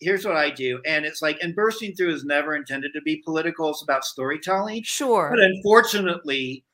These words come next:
Speaker 2: But I mean, just
Speaker 1: queer
Speaker 2: talking about
Speaker 1: rights,
Speaker 2: queerness
Speaker 1: yeah,
Speaker 2: is very
Speaker 1: queer,
Speaker 2: political
Speaker 1: queer
Speaker 2: for some
Speaker 1: rights are tied to
Speaker 2: people.
Speaker 1: politics.
Speaker 2: Yeah.
Speaker 1: So you can't, you know, you can't separate the two. But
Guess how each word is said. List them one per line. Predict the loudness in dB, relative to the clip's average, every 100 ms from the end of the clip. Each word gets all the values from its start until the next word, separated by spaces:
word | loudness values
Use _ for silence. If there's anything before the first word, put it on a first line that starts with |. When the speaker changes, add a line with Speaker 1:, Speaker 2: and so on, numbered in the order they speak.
| _
Speaker 2:
But | 8
I | 8
mean, | 8
just | 0 0 8
Speaker 1:
queer | 10
Speaker 2:
talking | 10 8
about | 6 6
Speaker 1:
rights, | 4
Speaker 2:
queerness | -2 2 2 2 0
Speaker 1:
yeah, | -2
Speaker 2:
is | 0
very | 2 4
Speaker 1:
queer, | 4
Speaker 2:
political | 2 2 2 2 0 2
Speaker 1:
queer | 4
Speaker 2:
for | 8
some | 6 6
Speaker 1:
rights | 0
are | 4
tied | 6 6
to | 4
Speaker 2:
people. | -2 -2
Speaker 1:
politics. | -2 0
Speaker 2:
Yeah. | 2 4 4 2
Speaker 1:
So | 0 -2 -4 -6
you | -8
can't, | -2 2 4 2 -2 -12 _ _ _
you | -2 2
know, |
you | 2 2
can't | 0 0
separate | 0 0 2 -2 -2
the | -10
two. | -6 -4 -4 -8 _ _ _
But | -2 2 4 4 0